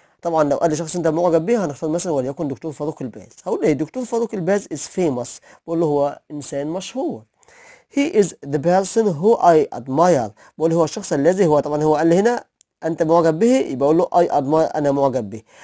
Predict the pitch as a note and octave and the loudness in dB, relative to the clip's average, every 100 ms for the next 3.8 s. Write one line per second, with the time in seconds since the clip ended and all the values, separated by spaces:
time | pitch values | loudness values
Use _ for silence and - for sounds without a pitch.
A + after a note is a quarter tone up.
0 | - F#3+ A#3 D4+ A3 G#3+ G#3 G#3 G3 E3+ | -4 2 4 6 6 8 6 4 0 2
1 | F3 E3+ G3 A3 F3+ B2 C3+ - D#3 D3+ | 4 4 6 6 4 2 0 2 2 4
2 | D3 D3+ F3 C4 G#3+ C#3 D3 D3+ - C#3+ | 4 4 6 6 6 4 2 0 2 0
3 | D3 D3+ D3 C#3+ A#2+ D#3+ E3 | 0 -2 -2 -2 0 -2 -2